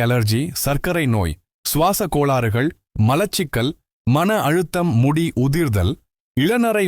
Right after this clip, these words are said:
முதுகு தண்டுவட பிரச்சினைகள், இடுப்பு வலி, கழுத்து வலி, மாதவிடாய் கோளாறுகள், பக்கவாதம், முகவாதம், சொரியாசிஸ்,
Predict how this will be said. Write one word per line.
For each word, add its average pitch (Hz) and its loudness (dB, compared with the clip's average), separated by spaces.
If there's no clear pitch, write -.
முதுகு 156 0
தண்டுவட 190 0
பிரச்சினைகள், 135 0
இடுப்பு 190 0
வலி, 151 0
கழுத்து 175 0
வலி, 147 0
மாதவிடாய் 180 0
கோளாறுகள், 117 0
பக்கவாதம், 165 0
முகவாதம், 139 0
சொரியாசிஸ், 151 0